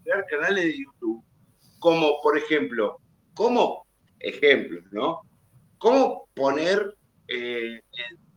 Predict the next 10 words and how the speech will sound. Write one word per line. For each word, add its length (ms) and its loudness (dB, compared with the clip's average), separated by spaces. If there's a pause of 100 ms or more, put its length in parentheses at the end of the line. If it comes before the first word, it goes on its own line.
(100)
el 120 0
juego 400 6
Fortnite 680 2 (1600)
tu 160 2
avatar. 540 2 (1120)
O 60 -18
sea, 300 0
hacían 420 0
enganche. 680 0 (440)
Entonces, 600 -2